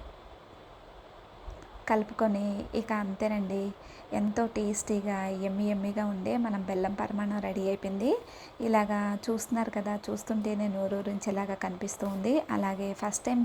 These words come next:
చేసేవాళ్ళు కూడా ఎలాంటి ఇబ్బంది పడకోకుండా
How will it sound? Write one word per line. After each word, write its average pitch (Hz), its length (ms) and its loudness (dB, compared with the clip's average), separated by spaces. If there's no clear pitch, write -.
చేసేవాళ్ళు 202 480 0
కూడా 214 360 4
ఎలాంటి 220 400 4
ఇబ్బంది 202 400 2
పడకోకుండా 190 560 -2